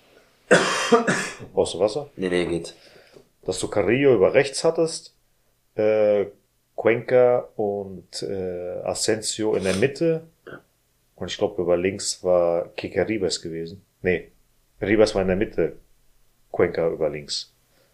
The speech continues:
Speaker 1: Das war auch das erste Mal, dass sie so gespielt haben.
Speaker 2: Und ich fand's aber gar nicht so schlecht.
Speaker 1: Ja, war auch nicht schlecht
Speaker 2: Also
Speaker 1: gewesen. War schon echt, war schon echt gut, naja.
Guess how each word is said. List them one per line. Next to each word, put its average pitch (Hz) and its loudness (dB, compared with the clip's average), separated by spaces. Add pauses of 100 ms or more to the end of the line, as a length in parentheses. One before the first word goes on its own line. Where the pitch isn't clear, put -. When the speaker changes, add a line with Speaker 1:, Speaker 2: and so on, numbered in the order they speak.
(720)
Speaker 1:
Das 92 -8
war 101 8
auch 135 8
das 90 -8
erste - -6
Mal, 90 -2
dass - -6
sie 95 -6
so 85 -4
gespielt - -10
haben. 80 -6 (920)
Speaker 2:
Und 104 -2
ich - -2
fand's 95 0
aber 85 2
gar 85 -4
nicht 78 -4
so - -10
schlecht. - -8
Speaker 1:
Ja, 87 2 (140)
war 98 4
auch 92 2
nicht 87 -6
schlecht 90 -2
Speaker 2:
Also - -4
Speaker 1:
gewesen. 90 4 (1200)
War 95 6
schon 104 -4
echt, - -6
war 110 0
schon 98 -4
echt 110 -2
gut, 117 2
naja. 90 0